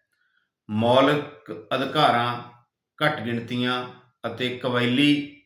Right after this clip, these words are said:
ਅਤੇ ਬਾਹਰ ਕੀਤੇ ਖੇਤਰਾਂ ਬਾਰੇ ਸਲਾਹਕਾਰ ਕਮੇਟੀ ਦੇ ਪ੍ਰਧਾਨ ਕੌਣ ਸਨ? ਸਰਦਾਰ ਵੱਲਭ ਭਾਈ ਪਟੇਲ ਜੀ। ਮੇਰਾ ਅਗਲਾ ਪ੍ਰਸ਼ਨ,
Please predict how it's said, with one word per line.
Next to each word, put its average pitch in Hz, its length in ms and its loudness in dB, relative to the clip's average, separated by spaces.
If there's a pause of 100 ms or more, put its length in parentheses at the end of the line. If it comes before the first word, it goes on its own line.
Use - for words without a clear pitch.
ਅਤੇ 120 180 -2
ਬਾਹਰ 143 460 2
ਕੀਤੇ 113 400 -6
ਖੇਤਰਾਂ 135 440 -2
ਬਾਰੇ 98 520 -4 (540)
ਸਲਾਹਕਾਰ 143 680 0
ਕਮੇਟੀ 120 380 -6
ਦੇ 113 180 -6
ਪ੍ਰਧਾਨ 110 480 -6
ਕੌਣ 113 220 -6
ਸਨ? 82 260 -12 (2000)
ਸਰਦਾਰ 113 540 0
ਵੱਲਭ 104 420 -2
ਭਾਈ 113 180 -2
ਪਟੇਲ 98 420 -6
ਜੀ। 123 380 -8 (540)
ਮੇਰਾ 110 380 0
ਅਗਲਾ 127 180 2
ਪ੍ਰਸ਼ਨ, 131 600 -2